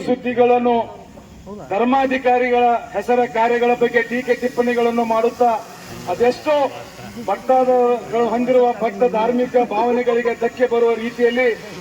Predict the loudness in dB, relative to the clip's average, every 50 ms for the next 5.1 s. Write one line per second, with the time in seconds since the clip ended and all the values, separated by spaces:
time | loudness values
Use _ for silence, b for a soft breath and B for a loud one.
0 | -16 -14 -8 -4 0 2 2 2 2 0 0 2 2 4 4 4 4 4 2 2
1 | 0 -4 -4 -2 0 0 0 0 0 -2 0 0 0 0 0 -2 0 2 2 0
2 | 2 2 2 2 2 2 2 2 4 4 4 6 6 4 4 4 2 0 -2 0
3 | 0 2 2 2 0 0 -2 -2 -2 -2 -2 0 2 2 2 4 4 2 2 0
4 | -6 -16 -20 -20 -20 -20 -16 -14 -10 -4 -4 -4 -4 0 0 0 2 2 0 0
5 | -2 -4